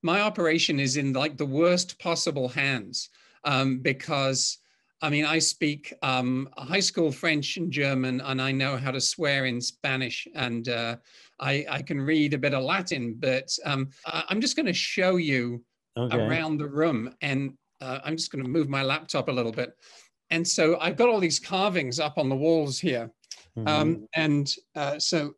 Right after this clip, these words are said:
Speaker 1: th-, here we are, and, um, there's one over here. And
Speaker 2: Uh-huh.
Speaker 1: people say, "Oh, do you, do you speak all of those languages?" And I say, "No, I don't speak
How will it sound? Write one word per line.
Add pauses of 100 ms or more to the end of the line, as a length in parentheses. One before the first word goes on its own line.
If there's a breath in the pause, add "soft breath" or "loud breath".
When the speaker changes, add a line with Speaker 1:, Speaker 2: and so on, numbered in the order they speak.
Speaker 1:
th-,
here
we
are, (580 soft breath)
and, (280)
um, (360)
there's
one
over
here. (380 loud breath)
And
Speaker 2:
Uh-huh.
Speaker 1:
people
say,
"Oh,
do
you,
do
you
speak
all
of
those
languages?" (480 soft breath)
And
I
say,
"No,
I
don't
speak